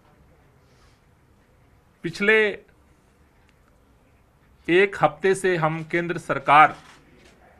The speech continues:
से हाथ जोड़ करके विनती कर रहे थे। मैंने पत्र भी लिखा पर्यावरण मंत्री जी को, कि चूंकि जो आज प्रदूषण की स्थिति है पूरे उत्तर भारत की है,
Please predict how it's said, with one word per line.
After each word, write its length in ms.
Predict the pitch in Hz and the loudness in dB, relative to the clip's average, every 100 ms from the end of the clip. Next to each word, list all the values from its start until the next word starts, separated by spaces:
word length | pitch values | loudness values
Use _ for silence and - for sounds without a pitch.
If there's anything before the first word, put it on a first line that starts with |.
| _ _ _ _ - | _ _ _ _ -8
से 80 | 170 | -4
हाथ 420 | - 135 165 - | 4 8 8 6
जोड़ 260 | 143 165 165 | -2 -4 -4
करके 360 | 160 160 160 170 | -4 -4 -4 -6
विनती 380 | 143 143 160 151 | -6 -8 -8 -4
कर 200 | 147 143 | -2 0
रहे 220 | 135 131 | 0 -2
थे। 180 | - 156 - _ _ _ _ _ _ _ _ - - - | -4 -10 -12 _ _ _ _ _ _ _ _ -20 -16 -8
मैंने 200 | 147 143 | -6 -2
पत्र 340 | 160 156 170 | 0 0 0
भी 140 | 165 165 | -4 -4
लिखा 240 | 165 175 | 0 2
पर्यावरण 520 | 160 160 151 151 160 | 2 2 2 2 0
मंत्री 320 | 151 147 165 160 | -6 -8 -8 -6
जी 140 | 156 | -6
को, 280 | 165 170 - _ _ _ _ _ _ _ _ _ _ _ _ _ | -8 -10 -12 _ _ _ _ _ _ _ _ _ _ _ _ _
कि 60 | 165 | -8
चूंकि 440 | 165 175 165 226 | -6 -6 -6 -6
जो 180 | 196 208 | -2 4
आज 260 | 156 165 190 | 8 10 8
प्रदूषण 540 | - 156 165 165 202 | 0 -4 -4 -2 -4
की 200 | 196 180 | -4 -6
स्थिति 400 | 170 - 175 202 | -6 -10 -10 -6
है 120 | 185 180 | -2 -2
पूरे 280 | 165 175 | -4 -4
उत्तर 380 | 185 151 - 202 | -2 -4 2 2
भारत 360 | 170 156 165 160 | 6 6 4 -2
की 120 | 190 | -10
है, 140 | 131 | -8